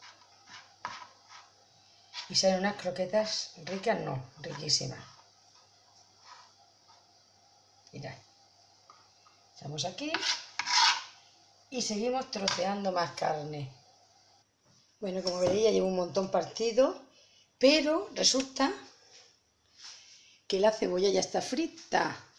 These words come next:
A ver si llego, porque con tanto chisme por en medio me cuesta llegar con el trípode, ¿lo veis?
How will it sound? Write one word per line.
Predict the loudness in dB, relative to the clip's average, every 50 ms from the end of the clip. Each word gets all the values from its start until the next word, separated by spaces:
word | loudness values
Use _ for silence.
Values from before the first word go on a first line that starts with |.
| -20 -20 -16
A | -12 -8
ver | -4 -2 2 4
si | 4 4 4 2
llego, | 2 4 4 4 4 2 -2 -4 -6
porque | -8 -2 2 4 4
con | 4 4 4
tanto | 4 4 4 4 2 0
chisme | 0 0 0 2 0 0
por | 0 0
en | 0 2 2
medio | 4 4 4 4 4 2 2 0 0 -4 -4 -4 -4 -4 -4 -8 -14 -16 -18 -18 -20 -20 -20 -20 -20 -18 -10 -6
me | -4 -4 -2 0
cuesta | 0 0 2 4 6 6
llegar | 6 6 4 4
con | 2 0 -2
el | -2 -4
trípode, | -4 -4 -6 -2 0 0 0 0 0
¿lo | 0 2
veis? | 2 2 2 0 -4